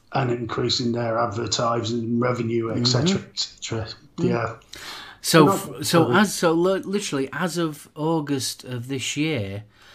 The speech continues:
Speaker 2: um, you'll no longer be, even you on your own personal account, won't be able, from what I'm understanding, you won't be able to see your true, um, subscriber count. You will only be able to see to the rounded up.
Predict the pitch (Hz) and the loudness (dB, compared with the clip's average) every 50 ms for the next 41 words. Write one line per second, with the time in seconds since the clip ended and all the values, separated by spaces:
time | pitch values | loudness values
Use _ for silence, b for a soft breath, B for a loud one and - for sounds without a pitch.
0 | B B B B B 117 117 123 123 120 120 120 123 117 120 131 135 135 135 139 | B B B B B -2 0 0 2 2 0 0 -2 -2 0 2 2 2 4 4
1 | 147 151 151 147 143 143 139 143 143 131 127 120 117 131 123 123 120 - 135 151 | 4 4 4 4 4 4 4 2 2 2 0 -2 -4 -4 -4 -4 -4 -2 0 0
2 | 165 147 156 151 147 143 131 120 117 - 131 139 147 143 131 127 127 123 123 123 | 2 2 4 4 4 4 2 2 -2 -2 2 4 4 6 4 4 0 0 0 -2
3 | 123 123 113 113 - 123 113 110 - 117 110 107 - - 180 185 151 117 110 113 | -2 -4 -4 -4 -4 -4 -4 -4 -4 -6 -6 -6 -6 -4 -2 0 0 0 0 -2
4 | 107 - - - - B B B B B B B B - 135 147 135 120 135 139 | -2 -6 -10 -18 -20 B B B B B B B B 0 2 2 2 2 0 0
5 | 135 135 127 123 117 120 113 - 131 123 127 131 131 117 127 123 127 123 117 113 | 0 0 -2 -4 -8 -12 -10 -8 -4 -4 -2 -2 -2 -2 -2 -2 -2 -2 -4 -6
6 | - - 131 127 113 107 107 107 113 117 123 143 147 143 139 131 127 123 120 - | -6 -6 -4 -4 -4 -2 -2 -2 -2 0 0 0 0 0 0 -2 -2 -2 -4 -6
7 | 117 110 - - 135 117 110 104 104 110 117 117 113 110 110 - - - - - | -6 -6 -4 -2 -2 -2 -2 -4 -4 -4 -4 -2 -2 -2 -4 -6 -8 -8 -4 -2
8 | 156 151 147 143 135 135 131 120 117 - _ _ _ _ _ _ _ - 113 113 | 2 4 4 4 4 2 -2 -4 -8 -14 _ _ _ _ _ _ _ -6 -4 -2
9 | 110 110 110 110 110 110 110 107 107 110 107 110 - - 113 110 - - 131 131 | 0 0 0 0 0 0 0 -2 -2 -4 -6 -8 -10 -8 -8 -8 -8 -6 -4 -4
10 | 131 127 123 110 - 110 104 101 101 B B B B B B - 117 117 120 120 | -4 -4 -6 -6 -8 -8 -8 -8 -10 B B B B B B -2 -2 -2 -2 -2
11 | - 127 127 131 131 131 127 127 127 117 120 117 117 117 113 107 107 - - - | -4 -2 0 0 2 2 2 2 0 0 0 0 0 -2 -2 -6 -8 -6 -4 -2
12 | 117 113 113 113 110 110 B B B B B B B B B B B B B _ | 0 0 0 0 -2 -4 B B B B B B B B B B B B B _
13 | _ _ _ _ _ _ _ _ _ _ - - - 139 127 131 120 120 120 113 | _ _ _ _ _ _ _ _ _ _ -10 -6 -4 -2 -2 0 0 2 2 2
14 | 117 117 113 113 113 110 117 107 101 101 - - | 2 2 2 0 0 0 0 0 0 -4 -8 -16